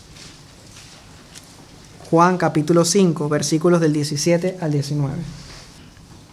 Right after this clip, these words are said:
Jesús estaba siendo perseguido por los judíos porque había sanado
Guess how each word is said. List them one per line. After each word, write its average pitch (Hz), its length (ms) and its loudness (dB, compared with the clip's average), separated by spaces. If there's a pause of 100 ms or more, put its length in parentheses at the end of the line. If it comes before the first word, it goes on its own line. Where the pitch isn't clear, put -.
(840)
Jesús 156 280 0
estaba 170 300 4
siendo 165 320 0
perseguido 160 680 2 (240)
por 143 100 -8
los 147 180 -4
judíos 160 420 2
porque 156 240 -6
había 160 340 2
sanado 160 640 0